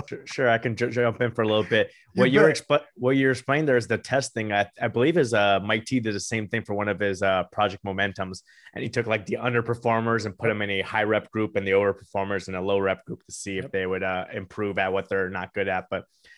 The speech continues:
Speaker 1: um, just the, the overall idea of everything you guys were talking about, like, like Rory said, one of the first things that I thought, thought about was Boris Shiko and his Shiko blocks. The other thing I thought about was, uh, Prilepin's chart,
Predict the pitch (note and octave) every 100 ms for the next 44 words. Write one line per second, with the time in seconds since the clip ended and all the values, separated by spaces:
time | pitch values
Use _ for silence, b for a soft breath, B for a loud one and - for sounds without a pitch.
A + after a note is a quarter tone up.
0 | b G#2 G2 F#2 b b C#3+ D3 C#3+ B2+
1 | C#3 C#3 C3 A#2+ A#2 A#2 A2 A2 A2 A2+
2 | G#2 G2+ G2+ F#2+ A2 G#2 G#2 G2+ G#2 -
3 | G#2+ G#2+ A#2+ A#2 G#2+ - G#2+ G2 _ -
4 | A#2 A#2+ A#2+ B2+ B2 B2 G#2+ G2+ A2 A2
5 | - _ - A2 G#2+ G2+ G2+ G2+ F#2 A2
6 | G#2+ - A2+ A2 A2+ G#2 G2 F#2+ A2 G#2
7 | G#2+ F#2 G#2 G#2 - - b b - B2+
8 | C#3+ A#2 G#2 G#2 G#2 F#2 G2+ G#2 G#2 F#2+
9 | G2 F#2+ - A2 G#2+ A2 G2 - - A2
10 | F#2+